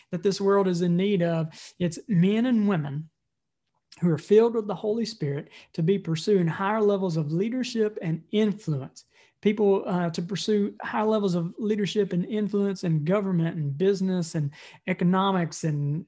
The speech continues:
uh, healthcare and culture, all that stuff, right? But the one thing this world truly needs, it, it needs the family unit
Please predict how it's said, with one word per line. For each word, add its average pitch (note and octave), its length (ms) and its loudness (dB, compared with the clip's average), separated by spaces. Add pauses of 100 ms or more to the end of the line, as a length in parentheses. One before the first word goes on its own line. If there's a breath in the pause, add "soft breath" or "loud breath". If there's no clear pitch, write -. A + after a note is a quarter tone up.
(140)
uh, C#3+ 260 -4
healthcare F3 800 2
and C#3 300 -10
culture, - 280 -4
all C4+ 260 6
that A#3 200 -4
stuff, D#3 340 0
right? F#3 280 0 (1600 loud breath)
But E3 120 -6
the E3 80 -2
one C4 320 0
thing A3 340 0
this G#3 200 -4
world G3+ 280 0
truly A3+ 480 2
needs, D#3+ 560 0 (920)
it, F3 100 0
it F#3+ 180 -2
needs F3+ 760 0 (200)
the D#3 100 -2
family F3 440 0
unit D3+ 320 0